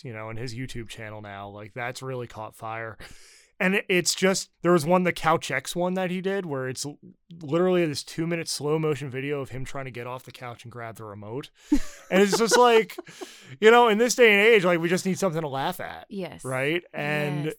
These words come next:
Speaker 2: we do.
Speaker 1: you know, people are giving, musicians are giving us that.
Speaker 2: Yeah.
Speaker 1: Um,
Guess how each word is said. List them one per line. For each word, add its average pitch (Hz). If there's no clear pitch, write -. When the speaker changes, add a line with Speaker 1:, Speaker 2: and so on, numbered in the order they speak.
Speaker 2:
we -
do. -
Speaker 1:
you -
know, 139
people 170
are 165
giving, 165
musicians 269
are 175
giving 107
us -
that. 92
Speaker 2:
Yeah. 131
Speaker 1:
Um, 139